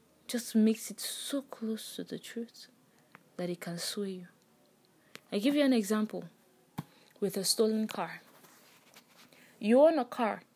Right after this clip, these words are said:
You love your car. So beautiful, this car. And then one day, one big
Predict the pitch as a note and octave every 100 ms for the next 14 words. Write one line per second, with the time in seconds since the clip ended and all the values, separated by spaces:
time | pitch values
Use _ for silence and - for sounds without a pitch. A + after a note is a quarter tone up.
0 | _ - F#3 E3+ E3+ F#3+ G3+ F#3 - F#3+
1 | F#3 - _ _ _ _ _ _ _ -
2 | - - - B3 G3 A3 G3+ F#3+ F3+ F3+
3 | - - F3+ - _ _ _ _ _ _
4 | _ - G#3+ A#3 G#3+ B3+ C#4 B3+ A#3 A#3
5 | A3+ A3+